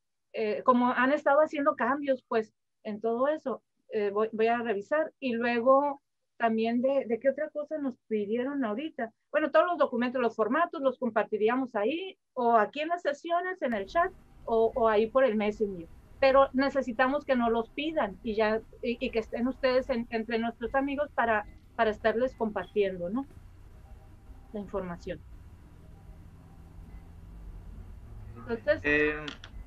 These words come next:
Speaker 1: sí.
Speaker 2: eh, por último, estos formatos que tenía aquí en, en pantalla, por ejemplo,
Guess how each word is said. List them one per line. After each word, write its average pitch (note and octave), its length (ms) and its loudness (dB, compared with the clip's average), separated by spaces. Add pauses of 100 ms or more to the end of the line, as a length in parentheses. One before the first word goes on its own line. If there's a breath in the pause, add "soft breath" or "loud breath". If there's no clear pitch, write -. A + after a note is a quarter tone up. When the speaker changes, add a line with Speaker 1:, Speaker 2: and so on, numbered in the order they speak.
(120)
Speaker 1:
sí. F4 140 -10
Speaker 2:
eh, F3 80 0
por G#3+ 160 2
último, A#3 280 0
estos A#3+ 300 -2 (180)
formatos A3 760 4
que F#3 180 2
tenía F3+ 400 2
aquí F3+ 320 2
en, F3+ 220 4
en E3 140 -2
pantalla, F3 460 6
por E3 120 4
ejemplo, D3+ 600 -2